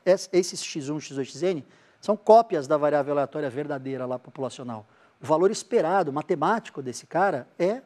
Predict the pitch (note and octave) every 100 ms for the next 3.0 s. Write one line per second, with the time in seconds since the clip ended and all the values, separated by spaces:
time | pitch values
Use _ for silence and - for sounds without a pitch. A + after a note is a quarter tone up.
0 | _ - A#3 C#4+ E3 D#3 G#3 D#3 D3 D#3
1 | D#3+ F3+ G3 B2+ G#2 _ _ _ _ _
2 | _ _ _ - - D3 - A2+ -